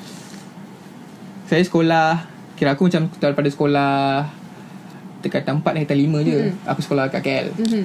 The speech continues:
Speaker 1: So, daripada darjah satu sampailah tingkatan tiga di Segamat, Johor.
Speaker 2: Okey.
Speaker 1: Tapi, ini orang kata apa,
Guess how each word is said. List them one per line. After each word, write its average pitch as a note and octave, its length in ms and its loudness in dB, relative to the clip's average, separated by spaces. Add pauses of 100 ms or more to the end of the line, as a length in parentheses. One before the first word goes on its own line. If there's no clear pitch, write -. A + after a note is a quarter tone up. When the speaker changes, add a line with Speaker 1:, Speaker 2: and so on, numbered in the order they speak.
Speaker 1:
So, D3 180 0
daripada C3+ 440 0 (100)
darjah C#3 320 0
satu G#3 500 0 (400)
sampailah A#3 540 2
tingkatan F3+ 320 2
tiga F#3 240 4 (400)
di D#3+ 160 2
Segamat, D#3 460 2
Johor. C#3+ 340 2
Speaker 2:
Okey. G#3+ 340 -2 (720)
Speaker 1:
Tapi, G3 420 4 (920)
ini D#3 340 2 (800)
orang C#3+ 200 -2
kata C#3+ 200 0
apa, D3 180 0